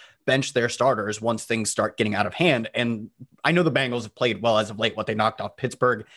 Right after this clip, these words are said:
and Houston. I mean, Pittsburgh, say what you want about them, has been a good team. Houston, uh, not a very good team. But I do think we can reasonably expect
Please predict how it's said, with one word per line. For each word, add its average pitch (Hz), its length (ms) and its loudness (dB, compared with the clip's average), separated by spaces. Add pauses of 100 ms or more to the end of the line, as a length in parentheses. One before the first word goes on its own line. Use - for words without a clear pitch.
(140)
and 110 160 -6
Houston. 190 580 2 (680)
I 123 60 4
mean, 123 260 2
Pittsburgh, 123 720 -4 (120)
say 117 160 -2
what 110 100 -4
you 113 80 -4
want 147 120 4
about 110 180 -2
them, 113 100 -4
has 117 240 -2
been 117 120 -2
a 117 40 -2
good 107 220 -2
team. 117 260 0
Houston, 107 760 0
uh, - 200 -6
not 95 240 -4
a - 80 -8
very 98 260 -2
good 92 220 -6
team. 110 300 2 (280)
But 147 100 6
I 147 60 2
do 180 160 0
think 156 240 -2
we 123 140 -2
can 117 240 0
reasonably 107 420 0
expect - 460 -2